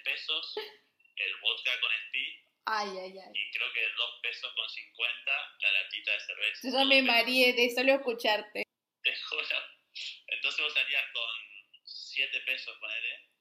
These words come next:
Speaker 2: Sí, sí.
Speaker 1: O diez para el
Speaker 2: Estabas
Speaker 1: remis o para la vuelta.
Speaker 2: Claro.
Speaker 1: Y eras jefe.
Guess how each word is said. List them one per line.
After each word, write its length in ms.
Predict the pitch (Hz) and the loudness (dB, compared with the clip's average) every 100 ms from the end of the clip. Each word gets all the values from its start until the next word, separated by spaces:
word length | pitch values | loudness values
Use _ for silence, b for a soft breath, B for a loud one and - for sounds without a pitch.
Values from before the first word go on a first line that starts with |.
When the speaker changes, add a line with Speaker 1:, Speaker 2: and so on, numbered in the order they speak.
| _ | _
Speaker 2:
Sí, 100 | 262 | -10
sí. 240 | 254 262 262 | -8 -6 0
Speaker 1:
O 140 | 196 190 | 0 0
diez 560 | 101 120 120 - - _ | 0 0 0 -4 -18 _
para 140 | - 220 | -2 2
el 60 | 214 | 2
Speaker 2:
Estabas 180 | 240 - | 0 -4
Speaker 1:
remis 360 | 117 120 - - | -6 -6 -8 -10
o 100 | - | -6
para 220 | 87 87 | -4 -4
la 260 | 90 - 101 | -6 -8 -2
vuelta. 300 | 110 113 147 156 - | 0 0 -2 -2 -4
Speaker 2:
Claro. 240 | 107 185 | -4 -2
Speaker 1:
Y 40 | |
eras 200 | 92 101 - | -2 -2 -4
jefe. 240 | - - | -6 -6